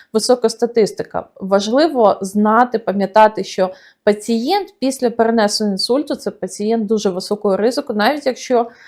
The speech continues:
все минулося без наслідків, навіть якщо він почуває себе добре, це пацієнт високого ризику, який потребує особливої уваги. І інвалідизація. Понад відсотків тих, хто переніс інсульт, мають інвалідність. Від двадцяти до сорока відсотків потребують стороннього догляду.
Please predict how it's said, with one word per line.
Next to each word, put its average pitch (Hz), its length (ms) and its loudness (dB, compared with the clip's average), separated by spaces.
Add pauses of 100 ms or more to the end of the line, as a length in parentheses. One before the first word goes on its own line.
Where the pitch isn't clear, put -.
(160)
все - 260 2
минулося 233 580 4
без 190 260 -2
наслідків, 170 640 -6
навіть 208 300 -4
якщо 285 220 -2
він 269 140 -2
почуває 247 420 4
себе 220 300 -4
добре, 214 420 0
це 208 160 -12
пацієнт 190 500 -4
високого 302 420 0
ризику, 262 380 0
який 247 220 -2
потребує 196 540 -2 (340)
особливої 233 680 2
уваги. 180 440 -2 (560)
І 339 80 -2
інвалідизація. 302 1120 4
Понад 277 280 0
відсотків 240 480 2
тих, 233 220 -4
хто 208 140 -8
переніс 214 720 0
інсульт, 311 520 0
мають 220 380 2
інвалідність. 208 680 -4
Від 196 100 -4
двадцяти 220 420 -2
до 220 120 -2
сорока 220 640 0
відсотків 214 680 -4
потребують 226 640 -2
стороннього 202 640 -4
догляду. 185 540 -4